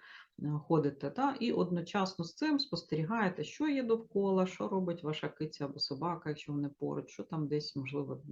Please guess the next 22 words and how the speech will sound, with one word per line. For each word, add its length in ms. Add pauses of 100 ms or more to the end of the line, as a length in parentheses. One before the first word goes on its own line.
(120)
а, 420
якась 320
музика 420
лунає, 480 (360)
який 320
настрій 480
у 100
дитини, 480
чого 260
б 140
вона 180
зараз 340
хотіла. 400
Да? 140
Тобто 260
тисяча 440
думок 380
у 60
мами — 300
це 140
є 160
нормою. 680